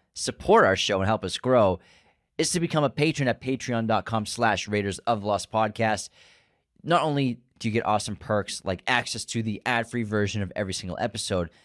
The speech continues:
but you also get access to our Discord. You get private watch parties.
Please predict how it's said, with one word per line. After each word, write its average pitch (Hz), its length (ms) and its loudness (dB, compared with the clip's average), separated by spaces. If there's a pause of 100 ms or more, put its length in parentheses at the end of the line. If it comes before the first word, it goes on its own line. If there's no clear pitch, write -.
(340)
but 185 100 -2
you 214 100 8
also 160 220 4
get 131 120 4
access 107 300 0
to - 120 -8
our 85 100 -2
Discord. 87 580 -4 (280)
You 110 120 -2
get - 80 -8
private 117 320 2
watch 107 320 2
parties. 90 580 -2